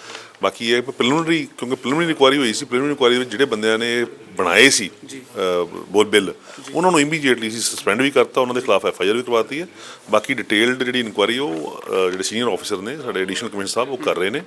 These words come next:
ਨਾਲ ਅਕਾਊਂਟਸ ਬ੍ਰਾਂਚ ਸਾਰੀ ਕਰ ਰਹੀ ਹੈ। ਸੋ ਇਹਦੇ ਵਿੱਚ ਜੋ ਵੀ ਆਉਣ ਵਾਲੇ ਦਿਨਾਂ 'ਚ ਨਿਕਲੇਗਾ ਅਸੀਂ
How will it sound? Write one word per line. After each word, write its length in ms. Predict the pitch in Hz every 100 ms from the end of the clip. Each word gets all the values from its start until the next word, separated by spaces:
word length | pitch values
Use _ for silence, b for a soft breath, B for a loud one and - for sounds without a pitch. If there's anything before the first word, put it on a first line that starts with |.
| - -
ਨਾਲ 180 | 92 90
ਅਕਾਊਂਟਸ 280 | 87 87 -
ਬ੍ਰਾਂਚ 220 | 92 92
ਸਾਰੀ 180 | 98 110
ਕਰ 160 | 92
ਰਹੀ 160 | 90 139
ਹੈ। 40 | - B B B B
ਸੋ 120 | - 151
ਇਹਦੇ 100 | 135
ਵਿੱਚ 160 | 90
ਜੋ 160 | 101 123
ਵੀ 100 | 143
ਆਉਣ 160 | 120 113
ਵਾਲੇ 160 | 113
ਦਿਨਾਂ 140 | 107 107
'ਚ 100 | 98
ਨਿਕਲੇਗਾ 340 | 113 127 131
ਅਸੀਂ 180 | 120